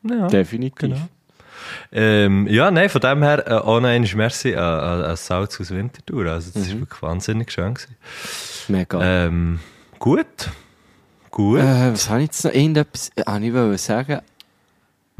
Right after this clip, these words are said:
Speaker 2: Ah, gestern, genau, als ich bin heimgefahren im Zug, bin ich auf irgendwie über einen Umweg, ah, genau, also ich habe beim,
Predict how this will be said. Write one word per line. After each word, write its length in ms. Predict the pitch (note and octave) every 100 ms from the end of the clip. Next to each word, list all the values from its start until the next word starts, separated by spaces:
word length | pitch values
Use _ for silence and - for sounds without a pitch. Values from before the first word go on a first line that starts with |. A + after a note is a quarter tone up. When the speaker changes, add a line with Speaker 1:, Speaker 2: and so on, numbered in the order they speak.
| - -
Speaker 2:
Ah, 200 | - C3 -
gestern, 400 | G2+ A2+ - -
genau, 300 | G#2+ G2 G#2
als 220 | - G#2+
ich 100 | G2+
bin 160 | G#2+ G2+
heimgefahren 540 | F2+ G#2+ - A2+ F#2
im 220 | F#2 F#2 -
Zug, 460 | - G2+ C3+ - - _ _ _ _ _ _ _ - - - -
bin 180 | G#2+
ich 140 | B2+ B2
auf 160 | - -
irgendwie 560 | A2+ C3 B2+ - A#2 A#2
über 220 | G#2 G2
einen 160 | G2 F#2
Umweg, 840 | G2+ G#2+ C#3+ A2+ F2+ F#2+ A#2 - _ _ _ _ _
ah, 100 | -
genau, 260 | - B2+ B2
also 220 | - - -
ich 160 | A2
habe 220 | G#2 G#2+
beim, 120 | G2+